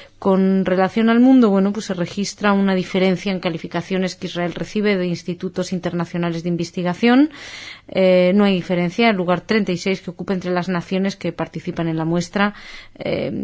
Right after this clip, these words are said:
Israel habría empeorado. Bueno, la sociedad civil, el cincuenta y siete por ciento, piensa que los servicios de organización ciudadana ofrecen, eh, servicios mejores a los del Estado, como les contaba.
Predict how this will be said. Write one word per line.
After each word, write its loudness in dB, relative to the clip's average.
Israel -4
habría 0
empeorado. -4
Bueno, -2
la -4
sociedad -4
civil, 4
el -2
cincuenta -4
y -4
siete -4
por -6
ciento, -2
piensa -4
que -8
los -8
servicios -4
de -2
organización -4
ciudadana -2
ofrecen, -2
eh, -6
servicios -2
mejores -2
a -4
los -4
del -4
Estado, -4
como -4
les -8
contaba. -12